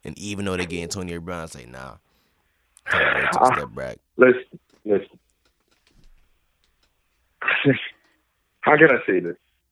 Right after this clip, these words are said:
Speaker 2: If you're a Jet fan, you understand the, the, the agita that the Patriots give because they win every year,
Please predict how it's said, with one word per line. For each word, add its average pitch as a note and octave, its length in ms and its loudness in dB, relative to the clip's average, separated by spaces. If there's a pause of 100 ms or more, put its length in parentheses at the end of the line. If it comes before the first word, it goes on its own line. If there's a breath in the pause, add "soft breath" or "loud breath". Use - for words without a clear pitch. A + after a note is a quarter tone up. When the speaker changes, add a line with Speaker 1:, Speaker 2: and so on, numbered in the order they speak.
(1800)
Speaker 2:
If C3 180 2
you're F3+ 200 10
a F#3+ 100 4
Jet C#3 320 4
fan, F#2+ 340 -4
you A2+ 240 0
understand A#2 800 0 (240)
the, F#2 360 0 (280)
the, F#2+ 420 8 (800)
the G#2+ 300 8 (680)
agita B2 680 4 (640)
that A2 180 -2
the A2 200 4 (180)
Patriots A#2 540 4 (160)
give G2 400 8 (1600)
because A#2+ 360 6
they B2+ 120 8
win A2 340 4
every F#2+ 320 2
year, - 220 -16